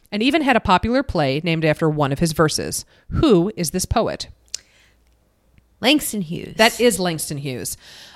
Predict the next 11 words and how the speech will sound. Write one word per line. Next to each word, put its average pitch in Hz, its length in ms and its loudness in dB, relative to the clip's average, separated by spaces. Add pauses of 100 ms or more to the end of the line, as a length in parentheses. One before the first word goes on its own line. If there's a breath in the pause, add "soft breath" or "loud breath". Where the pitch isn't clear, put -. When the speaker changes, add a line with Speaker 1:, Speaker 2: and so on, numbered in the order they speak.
(140 loud breath)
Speaker 1:
Um, 185 380 2
A 190 80 4
Raisin 226 420 4
in 208 160 -2
the 175 80 0
Sun, 160 600 2
the 170 100 -2 (320)
play 147 220 2
by 143 180 4
Lorraine 147 360 2
Hansberry. 123 520 0